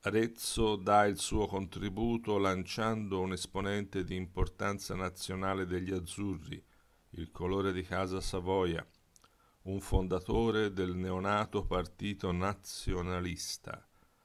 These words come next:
Pier Lodovico Occhini. Nasce così la destra moderna, popolare, che non ha nulla a che vedere con la destra storica liberale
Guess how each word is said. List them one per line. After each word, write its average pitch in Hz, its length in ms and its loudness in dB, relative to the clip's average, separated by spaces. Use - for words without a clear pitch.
Pier 101 440 4
Lodovico 95 1120 -2
Occhini. 82 920 -6
Nasce 107 580 -2
così 101 260 -2
la 107 140 2
destra 98 380 2
moderna, 87 640 -2
popolare, 85 880 6
che 95 160 -6
non 95 160 0
ha 98 100 2
nulla 101 640 2
a 87 80 0
che 95 180 0
vedere 110 640 2
con 95 180 -2
la 95 120 2
destra 98 400 0
storica 101 680 2
liberale 107 800 0